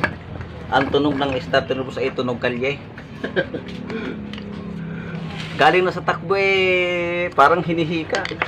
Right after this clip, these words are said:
<laughs> Gumaganon. Dapat yung boss masigla.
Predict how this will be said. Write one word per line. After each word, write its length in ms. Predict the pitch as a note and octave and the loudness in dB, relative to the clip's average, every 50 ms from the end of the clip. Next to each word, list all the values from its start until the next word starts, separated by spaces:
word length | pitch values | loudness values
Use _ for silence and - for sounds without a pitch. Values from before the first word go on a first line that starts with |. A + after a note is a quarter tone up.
| - - - - - - | -4 -8 -10 -10 -4 0
<laughs> 260 | C#3 C#3+ D3+ E3 E3+ - - - A3 B3+ C#4 C4+ - - B3 - - - - - - - - B3 D4+ - - D4 C#5+ D5+ D#4+ - A4 F#4+ - - - - - - - - C#3+ | 2 4 4 4 4 2 0 0 2 2 2 0 0 -2 -2 -2 0 0 0 -2 -2 -2 0 0 0 2 2 0 -2 -2 -4 -4 -4 -6 -6 -6 -12 -14 -14 -14 -12 -4 0
Gumaganon. 520 | D3 D3+ C#3+ C#3 C#3 C#3+ D3 D#3 D#3+ D#3 - - - - - - - - - - - - - - - - - - - - - - - - - - - - - - - - - - - - - - - - - - - - - - - | 2 2 2 2 2 0 0 -2 -2 -6 -10 -14 -14 -14 -14 -14 -14 -14 -14 -14 -14 -14 -14 -14 -14 -14 -10 -8 -6 -6 -4 -4 -6 -6 -6 -12 -14 -14 -14 -14 -14 -14 -12 -12 -12 -12 -12 -14 -14 -12 -12 -12 -12 -12 -12 -12 0
Dapat 280 | - E3 F3 - F#3+ - - | 4 4 6 6 4 2 2
yung 160 | F3+ F3+ F#3+ | 0 0 2
boss 200 | G3 F#3 - - | 0 0 0 2
masigla. 560 | E3+ E3 D3+ - C#3 A#2+ A#2+ D#3 E3+ D#3+ - | 2 2 2 2 -4 -2 2 2 2 2 0